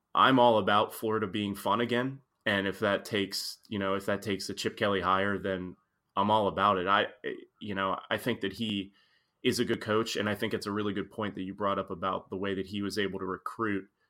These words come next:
to Eugene, Oregon, which is, you know, typically not a, a home run destination for highly recruited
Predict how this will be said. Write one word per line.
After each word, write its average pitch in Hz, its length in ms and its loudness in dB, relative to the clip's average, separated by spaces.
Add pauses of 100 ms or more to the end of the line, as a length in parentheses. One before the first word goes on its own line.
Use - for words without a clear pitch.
(160)
to 101 400 -2
Eugene, 104 460 -2
Oregon, 95 540 0
which 95 200 -8
is, - 280 -6 (140)
you 104 100 -8
know, 90 260 -6
typically 104 460 -4
not 95 380 -2 (120)
a, 87 380 -8 (340)
a 98 140 -6
home 117 320 0
run 104 140 0
destination 95 680 -4
for 92 380 -6
highly 98 320 2
recruited 90 540 -6